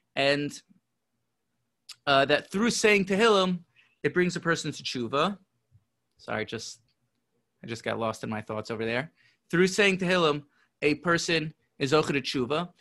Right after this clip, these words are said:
and Hashem will actually return to you. So there are forty-nine gates. He just opens up right away. There are fiftieth gates, uh, and forty-nine a person could enter. But the fiftieth,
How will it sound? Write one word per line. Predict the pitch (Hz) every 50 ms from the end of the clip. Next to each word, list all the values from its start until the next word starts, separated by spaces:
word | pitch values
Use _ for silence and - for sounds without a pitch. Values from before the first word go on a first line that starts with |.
| _ _ _ -
and | 151 156
Hashem | 147 165 170 - - - - - 233 220
will | 202 190 185
actually | 180 175 175 - - 170 170 165 165 170
return | 160 156 151 - - 156 147
to | 147 - 127
you. | 113 110 110
So | 107 - 156 143
there | 147 147 147
are | 147
forty-nine | 147 - - 208 214 214 208 202 196 180 180 175 165 147
gates. | 127 147 131 131 165 - - - - _ _ _
He | - 135
just | 143 143 - -
opens | 175 190 185 190 175 151
up | 170 165 165
right | 156 156 160 165 160
away. | 151 151 151 160 175 180 180 - - - - - -
There | - 147 147
are | 143 139 135 131 127 - - _ _
fiftieth | - - 226 233 233 - 196 180 160 131 120
gates, | 131 127 120 160 180 - - - - - _ _ _ _ _ _ -
uh, | 135 135 131 131 131 131 -
and | 160 151 151 151 147 -
forty-nine | - - - 208 226 240 233 226 233 254 254 233 226 196
a | 175
person | 170 - 190 175 - 185
could | - 170 156
enter. | 127 127 110 - 120 107 104 - _ _ _ _ -
But | 151 151 170
the | - -
fiftieth, | - - 262 262 269 - 220 202 196 202 202 -